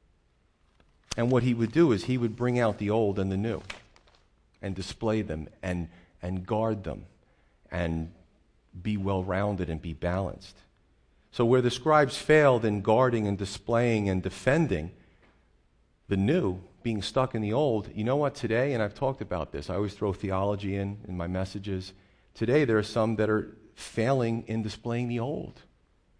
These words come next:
uh, in replacement theology. Well, we do away with you. You know, I, I love to pull. I'll pull from Genesis. I'll pull from Leviticus.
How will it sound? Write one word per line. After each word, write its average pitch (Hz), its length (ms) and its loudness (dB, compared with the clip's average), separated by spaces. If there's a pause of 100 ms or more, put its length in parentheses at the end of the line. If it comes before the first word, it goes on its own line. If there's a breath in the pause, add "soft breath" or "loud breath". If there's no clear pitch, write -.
(680)
uh, 87 140 -6
in 107 300 -4
replacement 113 640 -4
theology. 76 600 -6 (920)
Well, 127 260 4
we 117 100 2
do 123 180 0
away 127 260 4
with 110 140 0
you. 104 80 -2
You 85 120 -2
know, 120 80 2
I, 110 240 0
I - 20 2
love 127 220 2
to - 80 -8
pull. 113 280 -2
I'll 90 60 -4
pull - 180 -6
from 82 200 -8
Genesis. 104 480 -2
I'll 92 100 -6
pull 98 180 -8
from 92 220 -10
Leviticus. 101 640 -4